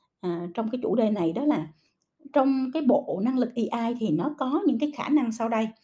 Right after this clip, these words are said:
Nó có những cái, nó có khả năng quản trị xung đột,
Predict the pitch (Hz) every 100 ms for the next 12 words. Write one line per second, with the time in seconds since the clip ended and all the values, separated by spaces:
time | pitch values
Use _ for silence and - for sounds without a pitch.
0 | _ - _ - 320 - 349 294 - 330
1 | - - _ 285 302 339 - - 277 247
2 | 220 - 156 180 302 302 - 151 - 220
3 | 185 - -